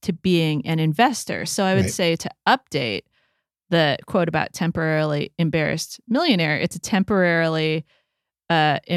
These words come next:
Speaker 1: embarrassed venture capitalist.
Speaker 2: Sure,
Speaker 1: Everybody
Speaker 2: okay.
Speaker 1: sees that, like,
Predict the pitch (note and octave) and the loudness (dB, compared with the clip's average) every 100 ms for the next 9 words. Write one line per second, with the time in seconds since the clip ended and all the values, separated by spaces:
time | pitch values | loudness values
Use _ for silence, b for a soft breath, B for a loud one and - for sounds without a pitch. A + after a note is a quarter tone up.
0 | E3 - _ _ _ _ _ _ F3+ E3+ | -2 -2 _ _ _ _ _ _ 2 2
1 | E3 D#3 D#3 - - - E3 D#3 D3+ C#3+ | 2 -2 -4 -10 -14 -6 -4 -4 -4 -6
2 | - A2 - - - _ _ _ - G#3 | -6 -10 -10 -12 -14 _ _ _ -4 2
3 | G3 A3 G#3+ G3+ - G#3 F#3+ F#3+ - E3 | 4 4 4 2 2 2 0 -2 -4 -4
4 | D#3 - | -4 -8